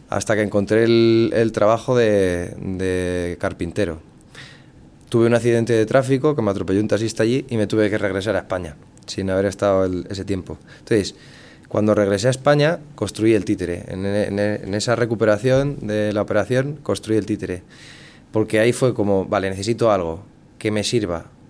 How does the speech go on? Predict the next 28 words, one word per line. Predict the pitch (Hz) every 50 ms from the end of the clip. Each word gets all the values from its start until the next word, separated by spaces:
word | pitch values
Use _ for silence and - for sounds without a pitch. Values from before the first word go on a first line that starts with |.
| - - - - - - - - -
para | - 107 104 101
viajar, | 101 104 104 95 - 117 120 110 95
porque | - 95 90 - 95
me | 98 104
he |
dejado | 117 113 98 113 107 107 104 101 101
el, | 98 98 95 95 92 90 92 92 90 - - - -
este | - 101 - - 107
viaje | 110 113 110 101 110 110
a | 101 98
medias, | 107 120 120 113 104 95 -
se | - - 110
ha | 101 98
roto, | 104 117 120 139 151 165 160 160 - - - - - - - - - - - - - - - -
que | - 98 92
me | 104 113
entre | 113 113 117
en | 120
una | 120 113
maletita | 113 110 110 107 117 117 104 104
de | 101 101
low | 101 101 101 101
cost, | - 123 143 160 156 156 - - - - - - - - - -
que | - 113
hable | 117 120 117
todos | 107 117 110 110
los | 107 107 95
idiomas, | 104 98 104 127 139 143 151 156 156 160 151 -